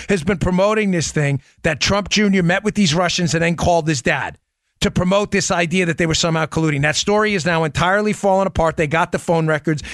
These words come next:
He did not call his dad. So Adam Schiff, like he always does, and Swalwell and others, Eric Swalwell, were lying to you. What does this have to do with this article a year later? Folks, Mueller knows this, this was a setup.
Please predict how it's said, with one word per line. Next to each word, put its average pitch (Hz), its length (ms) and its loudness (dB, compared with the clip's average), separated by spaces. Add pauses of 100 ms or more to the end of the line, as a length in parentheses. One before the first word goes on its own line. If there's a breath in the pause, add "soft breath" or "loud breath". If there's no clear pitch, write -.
He 185 120 2
did 180 180 0
not 214 280 0
call 151 240 0
his 135 140 -4
dad. 110 280 -4 (160 loud breath)
So 185 160 0
Adam 202 300 0
Schiff, - 340 -2
like 170 160 0
he 180 140 -4
always 170 340 2
does, 131 380 0 (180 loud breath)
and 151 140 0
Swalwell 180 680 2
and 170 80 0
others, 139 300 -2
Eric 151 180 0
Swalwell, 147 420 0
were 180 100 0
lying 220 380 2
to 147 120 -2
you. 85 180 -8 (1400)
What 180 140 0
does 220 100 -2
this 196 140 -4
have 185 160 -2
to 170 100 0
do 156 180 0
with 151 140 -2
this 147 240 -2
article 135 460 0
a - 20 0
year 123 260 0
later? 123 380 -2 (880)
Folks, 254 480 0
Mueller 269 480 4
knows 214 560 2
this, 202 320 -2
this 190 400 0
was 190 160 -2
a 226 60 -2
setup. 254 480 0